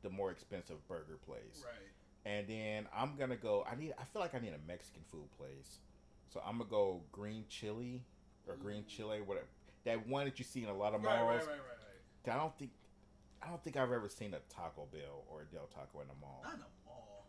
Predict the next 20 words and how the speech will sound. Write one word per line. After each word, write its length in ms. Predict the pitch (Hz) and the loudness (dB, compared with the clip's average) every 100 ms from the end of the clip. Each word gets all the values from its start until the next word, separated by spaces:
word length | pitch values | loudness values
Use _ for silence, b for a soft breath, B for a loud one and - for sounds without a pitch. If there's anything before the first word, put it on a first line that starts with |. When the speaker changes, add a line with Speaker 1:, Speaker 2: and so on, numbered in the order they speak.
| - | -4
Speaker 1:
So 160 | - | 2
I'm 180 | 95 110 | 4 4
gonna 120 | 117 | 2
go 160 | 113 104 | 2 2
with 80 | 101 | 2
that 180 | 95 82 | 0 0
Green 240 | 104 117 | -4 -4
Chile. 220 | - 113 104 | -4 2 2
It 100 | 104 | 2
seems 120 | 160 | -2
like 120 | - 113 | -2 0
they 100 | 107 | 2
have 260 | 107 87 | 2 4
that 160 | 95 90 | 2 2
one 120 | 85 | -2
in 80 | 76 | -6
a 100 | 78 | -6
lot 180 | 76 67 | -6 -8
of 60 | 69 | -12
malls. 320 | 62 62 | -14 -14